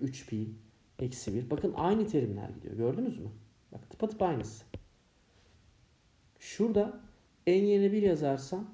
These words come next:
eksi bir. İki yazarsam bir. Böyle gidiyor. Bu n yerine bir yazarsam eksi bir. Aa, aynısı çıktı diye sevinmeyin. İki yazarsam bak farklı şeyler çıkıyor.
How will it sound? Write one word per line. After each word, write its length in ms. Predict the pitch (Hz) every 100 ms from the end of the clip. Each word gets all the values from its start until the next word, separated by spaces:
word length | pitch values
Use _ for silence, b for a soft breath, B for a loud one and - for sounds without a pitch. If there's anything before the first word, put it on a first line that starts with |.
| - _ _ _ _ _ _ -
eksi 380 | 156 - 185
bir. 220 | 127 - - - b b b b b -
İki 240 | 131 -
yazarsam 760 | 214 175 131 123 - 180 214 - _ _ -
bir. 380 | 139 110 - - - - - - - -
Böyle 180 | 226 214
gidiyor. 300 | 143 - - - b b b b -
Bu 120 | -
n 80 | 196
yerine 340 | 214 220 208
bir 80 | 208
yazarsam 540 | 208 196 202 202 233
eksi 300 | 208 - 151
bir. 60 | 147
Aa, 220 | 170 185
aynısı 340 | 165 185 180 -
çıktı 260 | 165 185
diye 100 | 190
sevinmeyin. 500 | 185 170 202 170 -
İki 200 | 131 -
yazarsam 480 | 180 160 135 - 175
bak 200 | 165 -
farklı 280 | 117 127 233
şeyler 380 | - 147 98 101
çıkıyor. 260 | - -